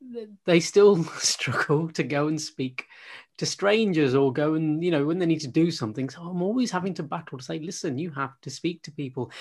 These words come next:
We live in this world where everybody's got a mobile and all the communication is done via emojis, uh, or stunted words. Uh,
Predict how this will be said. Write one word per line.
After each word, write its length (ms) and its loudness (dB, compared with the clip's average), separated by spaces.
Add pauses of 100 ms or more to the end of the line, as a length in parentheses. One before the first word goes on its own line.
(180)
We 140 0
live 200 4
in 140 0
this 220 -4
world 400 2
where 440 0
everybody's 440 -2
got 140 -6
a 40 -2
mobile 580 0
and 120 -2
all 100 0
the 60 -4
communication 680 -4
is 120 -4
done 180 -4
via 160 2
emojis, 800 2 (400)
uh, 280 0
or 280 0
stunted 540 -2
words. 520 2 (360)
Uh, 220 2